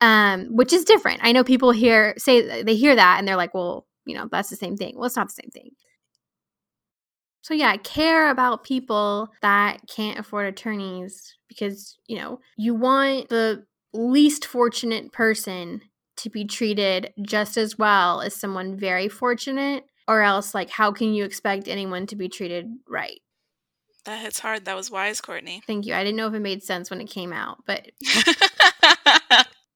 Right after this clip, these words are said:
Speaker 1: <laughs> but you, you validated what I, what, <laughs> me. I was like, "Did that, did those words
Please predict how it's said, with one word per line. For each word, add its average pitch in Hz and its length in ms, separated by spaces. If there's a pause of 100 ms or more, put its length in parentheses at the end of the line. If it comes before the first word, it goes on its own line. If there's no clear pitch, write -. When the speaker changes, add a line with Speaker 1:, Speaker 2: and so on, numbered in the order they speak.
Speaker 1:
<laughs> - 480
but 247 100
you, 247 280
you 233 160
validated 208 600
what 190 140
I, 185 240
what, 208 340 (400)
<laughs> - 60
me. 208 160
I 190 60
was 190 80
like, 190 200
"Did 214 140
that, 269 200
did 233 100 (100)
those 330 220
words 262 420